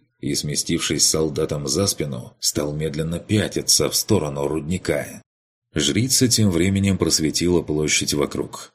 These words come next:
медленно обвела взглядом окружающее пространство и скомандовала отбой.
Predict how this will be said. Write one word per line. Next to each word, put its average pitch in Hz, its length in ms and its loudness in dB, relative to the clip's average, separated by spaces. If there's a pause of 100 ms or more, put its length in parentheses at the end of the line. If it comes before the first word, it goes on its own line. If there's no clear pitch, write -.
(140)
медленно 80 580 0
обвела 76 380 0
взглядом 76 520 0
окружающее 76 680 0
пространство 76 760 -2 (240)
и 147 100 2
скомандовала 76 760 0
отбой. 71 540 -4